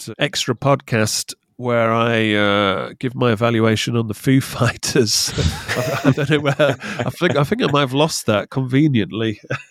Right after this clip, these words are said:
<laughs> There's people with the bows and arrows and crossbows waiting for that one, uh,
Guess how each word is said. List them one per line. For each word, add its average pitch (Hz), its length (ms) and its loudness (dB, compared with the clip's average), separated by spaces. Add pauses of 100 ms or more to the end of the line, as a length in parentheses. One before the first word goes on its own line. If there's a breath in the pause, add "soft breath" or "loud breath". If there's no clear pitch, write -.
<laughs> - 800 -12
There's 131 160 -10
people 151 340 2
with 127 140 2
the 117 60 0
bows 131 360 4
and 120 120 2
arrows 117 500 2
and 113 220 -2 (200)
crossbows 98 640 0
waiting 110 500 0
for 101 140 -6
that 104 200 -2
one, 92 340 -6
uh, 95 160 -2